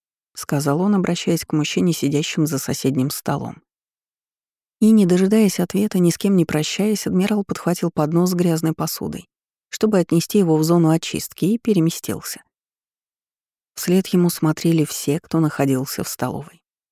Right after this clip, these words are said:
А потом разом повернулись ко мне. Я чуть не вздрогнула от такого повышенного внимания. Кажется, я начинаю скучать по тем временам, когда одарённых боялись.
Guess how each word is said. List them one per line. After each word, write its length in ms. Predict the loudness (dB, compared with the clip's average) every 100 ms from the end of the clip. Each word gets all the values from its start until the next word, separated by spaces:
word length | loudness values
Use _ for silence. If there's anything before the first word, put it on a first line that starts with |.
| _ -10
А 60 | -4
потом 260 | 0 4
разом 300 | 4 4 2
повернулись 600 | 2 0 2 2 2 -2
ко 200 | -6 -2
мне. 260 | -2 -4 -10 _ _ _ _ _ _ _ -4
Я 100 | 0
чуть 220 | 0 4
не 100 | 4
вздрогнула 560 | 4 2 2 4 2 2
от 80 |
такого 380 | -2 -2 0 0
повышенного 580 | 0 0 0 0 -2 0
внимания. 580 | 0 2 0 -2 -12 _ _ _ _ _ _ _ _
Кажется, 520 | -8 -6 -6 -8 -4
я 100 | -2
начинаю 380 | -2 -4 -2 -4
скучать 480 | -4 -8 -2 -4 -2
по 100 | -4
тем 180 | 0 2
временам, 460 | 2 2 2 0
когда 320 | -2 -2 0
одарённых 500 | 2 2 0 0 -2
боялись. 540 | 0 -2 -2 -6 -14